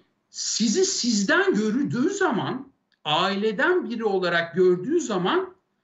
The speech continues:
size başka bir gözle bakacağına ben inanıyorum. Bu yönetimin, Trump öyle değildi bakın. Trump döneminde bunları bu şekilde söylemezdik. Yani bu konuşmayı sizinle Kasım iki bin yirmi öncesinde yapsaydık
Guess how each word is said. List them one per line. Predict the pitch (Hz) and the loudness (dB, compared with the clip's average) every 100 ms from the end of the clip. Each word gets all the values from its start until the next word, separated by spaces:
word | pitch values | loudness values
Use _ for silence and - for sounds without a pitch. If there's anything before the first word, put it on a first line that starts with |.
| _ _ _ | _ _ _
size | - 226 359 | -12 -2 0
başka | 240 - - 403 | 0 -2 0 0
bir | 370 | 2
gözle | 349 294 202 175 | 2 0 0 -2
bakacağına | 165 147 135 135 135 131 | -2 -2 -2 0 0 0
ben | 127 | -2
inanıyorum. | 135 139 170 233 349 190 | 0 2 2 4 2 4
Bu | 339 | 2
yönetimin, | 349 320 214 - 147 - - _ - | 4 4 2 -2 -4 -6 -8 _ -8
Trump | 240 320 330 | 0 0 0
öyle | 269 277 285 | -2 0 0
değildi | 269 359 233 165 | 2 0 0 -2
bakın. | 160 - 113 - _ _ _ _ - | -2 -4 -10 -14 _ _ _ _ -6
Trump | 220 262 269 | 0 0 0
döneminde | 254 247 254 247 226 | 2 4 4 4 2
bunları | 233 233 262 254 | 2 2 2 0
bu | |
şekilde | - - - 233 233 | 0 0 0 0 0
söylemezdik. | 247 240 247 330 320 147 - 165 | 2 2 4 4 2 0 -4 -2
Yani | 160 180 | 0 2
bu | - | 0
konuşmayı | 240 240 240 226 220 | 0 2 2 0 -2
sizinle | - 202 233 226 202 135 - - _ | -2 -2 2 4 2 0 -8 -20 _
Kasım | - 190 - 285 | -2 -2 0 0
iki | 190 - 202 | -2 -2 0
bin | 220 | 2
yirmi | 202 202 269 | 4 4 6
öncesinde | 370 285 214 - 202 190 | 4 4 0 -2 0 0
yapsaydık | 190 - 403 359 247 - | 0 -2 2 2 2 -4